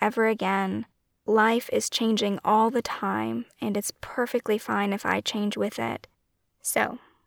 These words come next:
in summary, if you start making changes in your life and it feels like you're <laughs> losing your mind,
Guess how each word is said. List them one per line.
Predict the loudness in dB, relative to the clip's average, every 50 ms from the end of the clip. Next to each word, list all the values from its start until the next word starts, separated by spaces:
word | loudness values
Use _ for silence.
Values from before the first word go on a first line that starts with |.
| _ _ _ -2
in | 0 0 2
summary, | 4 4 4 4 4 2 2 0 0 -2 -4 -6 -10 _ _ _ _ _ _
if | -10 -4
you | -4 -2
start | 2 4 4 6 4 4
making | 2 0 0 2 0 0
changes | 2 2 0 2 0 0 -2 -2
in | -2 0
your | 0 0 0
life | 2 2 2 2 0 -2 -4 -4
and | -4 -4
it | -4 -4 -6
feels | -6 -4 -2 -2 -2 0
like | -2 -2 -2 0 0
you're | 0 2
<laughs> | 4 4
losing | 2 4 6 6 6 6
your | 6 4
mind, | 2 0 0 0 0 -2 -2 -4 -4 -6 -6